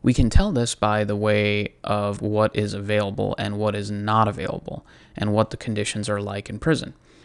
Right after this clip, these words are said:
Now, I realize this varies among different correctional systems, but I'm talking about the vast majority. So if you're a warden of a correctional <laughs> system focused on rehabilitation, that's fantastic. Interestingly, until the nineteen seventies, rehabilitation was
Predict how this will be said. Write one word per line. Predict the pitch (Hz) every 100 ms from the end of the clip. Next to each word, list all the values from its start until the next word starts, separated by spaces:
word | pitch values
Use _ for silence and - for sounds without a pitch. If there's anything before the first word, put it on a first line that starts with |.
| -
Now, | 120 113
I | -
realize | 110 165 196 113 110
this | 110 -
varies | 110 110 107 -
among | 107 107 107
different | 107 - 101
correctional | - 104 104 - 104
systems, | - 123 - - - - -
but | 117 110
I'm | 110 104
talking | - 117 117 110
about | 104 104
the | 98
vast | 104 101 -
majority. | 98 95 104 85 - - - - -
So | - 107 107
if | - -
you're | 110 107 104
a | 104 104
warden | 101 107 107 135 180
of | 113 104
a |
correctional | 101 - 101 - 104
<laughs> |
system | 98 - 101 107 107
focused | - 101 107 104
on | 101
rehabilitation, | 101 98 85 85 - 165 170 - 117 _ _
that's | - -
fantastic. | - - - - - - _ _ - - - _ _ -
Interestingly, | - 190 247 - 117 104 95 -
until | 110 104 135
the | 120
nineteen | 113 110 - 101
seventies, | - 117 107 98 95
rehabilitation | 113 113 107 107 104 110 110 107 107
was | 104 101 -